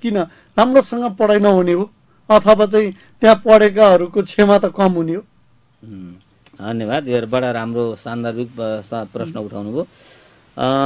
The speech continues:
Speaker 2: नेपालका, अ, त्रिभुवन विश्वविद्यालय अन्तर्गतका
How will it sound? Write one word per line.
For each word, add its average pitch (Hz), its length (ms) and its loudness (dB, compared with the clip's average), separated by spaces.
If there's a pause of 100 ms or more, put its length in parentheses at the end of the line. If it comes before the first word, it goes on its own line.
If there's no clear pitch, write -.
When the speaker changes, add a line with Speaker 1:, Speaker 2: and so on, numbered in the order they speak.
(440)
Speaker 2:
नेपालका, 208 1080 -2
अ, 143 460 -2
त्रिभुवन 202 400 0
विश्वविद्यालय 175 600 -2
अन्तर्गतका 156 920 -4